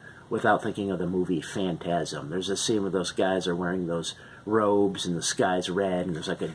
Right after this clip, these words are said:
dune area around. I can't look at this without thinking of that.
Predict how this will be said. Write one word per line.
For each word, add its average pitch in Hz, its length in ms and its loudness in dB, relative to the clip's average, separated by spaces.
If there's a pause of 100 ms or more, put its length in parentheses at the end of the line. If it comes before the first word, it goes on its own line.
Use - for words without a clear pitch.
dune 104 340 0
area 95 360 2
around. 95 540 0 (340)
I 107 120 0
can't - 360 0
look 123 160 -4
at 101 140 -2
this 95 180 -4
without 82 380 -4
thinking 76 360 -8
of - 140 -12
that. - 280 -10